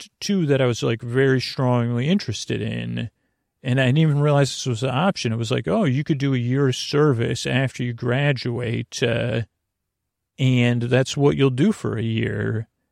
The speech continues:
And there was one, and it had just kind of, it w-, was having trouble with funding because of, like, politics type stuff. Uh, but it's still around now, which is AmeriCorps. And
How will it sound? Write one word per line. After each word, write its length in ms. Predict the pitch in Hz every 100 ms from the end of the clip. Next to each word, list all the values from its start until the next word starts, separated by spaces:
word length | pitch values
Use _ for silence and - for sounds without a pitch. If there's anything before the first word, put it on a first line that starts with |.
| _ _
And 420 | - 131 127 123 120
there 260 | 120 139
was 180 | 139 127
one, 400 | 139 156 165 170
and 280 | 185 139 131
it 100 | 127
had 220 | 123 120
just 340 | - 220 -
kind 220 | - 196 160
of, 160 | 123 135
it 60 | 147
w-, 260 | 139 156 147
was 200 | 135 -
having 280 | 160 147
trouble 360 | 135 165 147 135
with 160 | 127 113
funding 640 | - 160 151 135 117 127
because 320 | 117 - 117
of, 240 | 139 117 _
like, 340 | 143 131 117 143 156 147 147
politics 580 | - 165 147 - - -
type 220 | - 113
stuff. 560 | - - 117 117 120 - _ _ _ _ _ _ _ _ _ _ _ _
Uh, 280 | 127 117 113
but 140 | 123
it's 140 | 135 -
still 340 | - - 233
around 460 | 160 120 127 180 147
now, 240 | 113 113
which 200 | 120 120
is 120 | 123
AmeriCorps. 1160 | 120 120 143 202 185 107 123 113 110 117 123 123 _ _ _ _ _ _ -
And 540 | 139 131 123 120 120